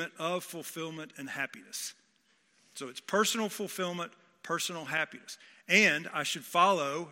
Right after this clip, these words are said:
as I've got up there, I should follow my desires, especially sexual desires, not suppress them.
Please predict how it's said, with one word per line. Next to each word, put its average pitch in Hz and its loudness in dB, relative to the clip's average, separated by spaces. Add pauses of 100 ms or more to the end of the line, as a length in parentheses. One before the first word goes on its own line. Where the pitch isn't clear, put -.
(100)
as 135 -10
I've 143 -10
got 143 -2
up 139 -10
there, 147 -4
I 147 -2
should 139 -8
follow 160 -2
my 156 -4 (200)
desires, 147 0
especially 180 -2
sexual 220 2
desires, 131 -8
not 175 -2
suppress 233 4
them. 170 2